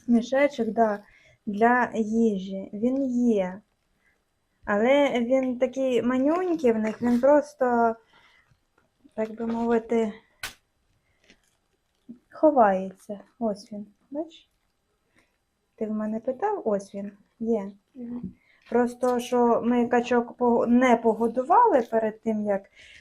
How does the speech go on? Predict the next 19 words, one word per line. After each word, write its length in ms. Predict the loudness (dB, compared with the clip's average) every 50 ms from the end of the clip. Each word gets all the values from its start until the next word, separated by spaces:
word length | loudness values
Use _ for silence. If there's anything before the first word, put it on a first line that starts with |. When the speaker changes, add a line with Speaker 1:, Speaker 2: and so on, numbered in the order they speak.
| _ -4
Speaker 1:
е, 200 | -2 2 2 2
різати, 520 | 2 2 0 0 0 0 -2 -2 -2 -6 -8
і, 420 | -8 -8 -4 0 0 2 2 0
відповідно, 560 | 0 -4 -4 0 0 0 0 0 -2 -2 -2
у 80 | 0 0
нього 320 | 0 0 -2 -2 -4 -6
цього 320 | -6 -6 -8 -4 -4 -4 -4
капюшончика 840 | -4 -6 -6 -6 -10 -8 -6 -6 -6 -6 -6 -10 -12 _ -6 -6
не 340 | -4 -2 -2 -4 -4 -6 -8 -10
було. 720 | -10 -6 -4 -4 -4 -4 -6 _ _ -4 -2 0 0 0 -2 -8 -18 _ _ _ _ _ _ _ _ _ _ _ _ _
Ось 220 | -6 -4 -4 -2 -2
дивись, 300 | -2 -2 -2 -4 -4 -6
як 120 | -6 -4
гарно 380 | -2 0 0 0 -2 -4 -4 -4
воно 180 | -4 -4 -4
все 260 | -6 -6 -4 -4 -4
вилізло 540 | -2 0 0 4 4 4 2 2 -2 -2 -2
в 60 | -2
нас. 380 | -2 -6 -8 -10 -12 -16 -20 _